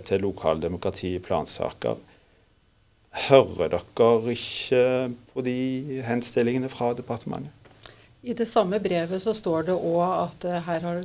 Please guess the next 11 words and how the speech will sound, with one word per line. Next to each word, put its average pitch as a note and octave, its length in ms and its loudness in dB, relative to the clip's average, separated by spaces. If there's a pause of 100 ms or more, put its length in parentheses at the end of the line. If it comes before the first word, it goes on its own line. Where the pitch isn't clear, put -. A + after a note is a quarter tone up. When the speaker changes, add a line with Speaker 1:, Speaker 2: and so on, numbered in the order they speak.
Speaker 2:
kommunene F3 500 -4
da D#3+ 220 -2
en, E3+ 120 -4 (560)
et F#3+ 200 -10 (160)
enda E3+ 180 -2
større E3+ 320 0
ansvar F#3 600 -2 (120)
til F3 380 -6
å E3+ 300 0 (180)
ivareta E3+ 480 -2
nasjonale E3 800 -2